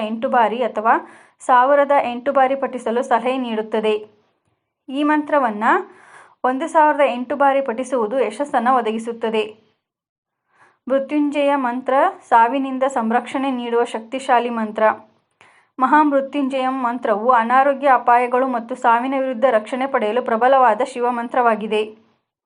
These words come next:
ನಾವು ಸಂಪೂರ್ಣ ಭಕ್ತಿಯಿಂದ ಹೇಳುವ ಮೂಲಕ ಸಾವಿನ ವಿರುದ್ಧ ರಕ್ಷಣೆಯನ್ನ ಸಾಧಿಸುತ್ತೇವೆ ಮತ್ತು ಶಿವನಿಗೆ ಶರಣಾಗುತ್ತೇವೆ. ನಾವು ಪ್ರತಿದಿನ ಒಂಬತ್ತು ಬಾರಿ, ಹನ್ನೊಂದು ಬಾರಿ ಅಥವಾ ಒಂದು ನೂರ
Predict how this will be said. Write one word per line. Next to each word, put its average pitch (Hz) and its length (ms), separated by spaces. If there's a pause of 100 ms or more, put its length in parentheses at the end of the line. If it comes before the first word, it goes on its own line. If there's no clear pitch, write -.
(640)
ನಾವು 277 240
ಸಂಪೂರ್ಣ 277 500
ಭಕ್ತಿಯಿಂದ 262 540
ಹೇಳುವ 247 400
ಮೂಲಕ 226 460
ಸಾವಿನ 247 460
ವಿರುದ್ಧ 254 340
ರಕ್ಷಣೆಯನ್ನ 247 640
ಸಾಧಿಸುತ್ತೇವೆ 226 1000
ಮತ್ತು 233 300
ಶಿವನಿಗೆ 247 560
ಶರಣಾಗುತ್ತೇವೆ. 233 1120 (880)
ನಾವು 269 220
ಪ್ರತಿದಿನ 277 440
ಒಂಬತ್ತು 254 440
ಬಾರಿ, 262 320
ಹನ್ನೊಂದು 247 420
ಬಾರಿ 254 280
ಅಥವಾ 220 280
ಒಂದು 240 300
ನೂರ 269 180